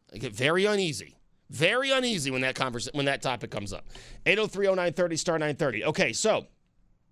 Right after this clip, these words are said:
um, oh, and as a texter says, no Republican has called for not funding emergency services, which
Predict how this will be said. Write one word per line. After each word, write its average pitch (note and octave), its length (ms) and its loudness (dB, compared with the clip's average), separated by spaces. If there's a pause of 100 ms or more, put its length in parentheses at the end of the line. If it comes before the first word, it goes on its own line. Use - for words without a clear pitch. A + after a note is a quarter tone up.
(1300)
um, C#3+ 500 2 (2750)
oh, E3+ 100 6
and D3 120 4
as D#3 140 2
a C#3+ 60 -6
texter C#3 340 -2
says, A2 340 2 (380)
no F3 280 4
Republican D3+ 500 2
has A#2+ 140 -2
called C#3 260 2
for A#2 140 -4
not B2 320 2
funding A2 580 0 (240)
emergency B2 500 2
services, - 560 -4 (100)
which - 260 -2